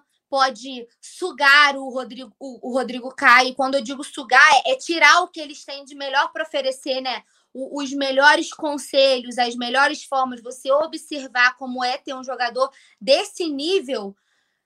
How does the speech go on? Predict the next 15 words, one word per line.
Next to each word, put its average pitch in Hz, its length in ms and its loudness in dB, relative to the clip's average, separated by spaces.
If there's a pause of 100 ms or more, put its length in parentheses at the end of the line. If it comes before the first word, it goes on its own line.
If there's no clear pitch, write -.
(180)
quem, 370 200 -4
quem 370 220 -4
você 392 280 -2
se 381 120 -10
espelha, 330 480 0
que 381 120 -2
é 359 80 6
onde 339 200 -2
você 349 220 -8
quer 339 160 -6
chegar. 339 480 2
Então, 277 360 -6 (300)
imagina 302 540 -4
pro 392 160 -4
Ramon 302 640 -2